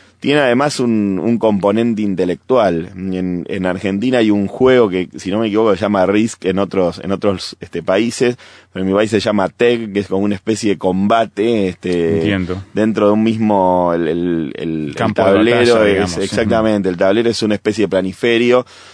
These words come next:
Speaker 1: donde hay que ir conquistando países. Digo, y ese juego demanda una estrategia, un pensar por dónde voy a ir, por dónde voy a entrar para cumplir mi objetivo, que es,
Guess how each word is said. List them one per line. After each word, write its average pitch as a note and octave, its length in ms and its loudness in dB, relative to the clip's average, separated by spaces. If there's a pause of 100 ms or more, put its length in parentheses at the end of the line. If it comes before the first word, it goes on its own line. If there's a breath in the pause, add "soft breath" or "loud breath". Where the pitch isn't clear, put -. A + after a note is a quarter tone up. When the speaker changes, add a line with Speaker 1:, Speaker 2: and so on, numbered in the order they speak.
(120)
Speaker 1:
donde G2+ 240 0
hay A2 80 2
que A2 80 0
ir G#2 80 0
conquistando G#2 600 0
países. A2 640 0 (340 loud breath)
Digo, G#2 180 2
y G#2+ 80 4
ese B2 180 2
juego C3 200 4
demanda A#2+ 380 2
una A2+ 100 2
estrategia, G2+ 760 0
un A2+ 140 0
pensar F#2+ 580 -2
por F#2+ 140 0
dónde G#2 240 0
voy G2 180 2
a G2 80 4
ir, A2+ 140 2
por F#2 160 -2
dónde G2 240 2
voy G2+ 160 4
a - 20 2
entrar G2 320 0
para F#2+ 180 2
cumplir F#2+ 560 -2
mi G#2+ 140 0
objetivo, G#2+ 960 2
que F#2 80 -4
es, - 200 -12